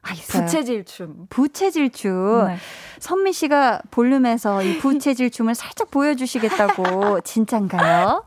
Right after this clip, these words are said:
Speaker 2: 네, 볼륨이니까요.
Speaker 1: 감사합니다. 저희는 부채 춤까지 한번, 부채질 춤까지 한번 기대해보면서 노래 들을게요. 선미의 써니.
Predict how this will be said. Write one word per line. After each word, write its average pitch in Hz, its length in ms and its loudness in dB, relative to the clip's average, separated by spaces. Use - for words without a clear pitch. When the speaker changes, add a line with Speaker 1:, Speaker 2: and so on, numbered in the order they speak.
Speaker 2:
네, 453 400 2
볼륨이니까요. 466 1120 4
Speaker 1:
감사합니다. 233 920 -2
저희는 269 500 4
부채 381 460 2
춤까지 262 500 0
한번, 202 420 2
부채질 294 680 0
춤까지 262 420 0
한번 202 560 2
기대해보면서 220 840 0
노래 262 280 4
들을게요. 226 500 2
선미의 285 600 2
써니. 359 720 -2